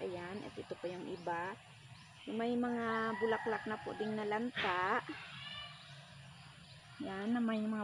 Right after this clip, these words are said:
bulaklak na lalanta. Tanggalin po natin yung mga bulaklak. Ito. Dito ka, anak, sa baba.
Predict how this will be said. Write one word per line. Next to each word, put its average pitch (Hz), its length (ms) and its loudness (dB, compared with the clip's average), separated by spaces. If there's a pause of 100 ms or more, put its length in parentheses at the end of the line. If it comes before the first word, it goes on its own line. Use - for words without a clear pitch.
bulaklak 202 400 0
na 214 80 2
lalanta. 196 480 2
Tanggalin 220 480 2
po 208 80 0
natin 220 320 2
yung 214 160 4
mga 214 160 6
bulaklak. 208 560 4
Ito. 202 400 4 (2250)
Dito 247 240 -2
ka, - 80 -4
anak, 262 160 -2
sa 247 160 2
baba. 196 480 2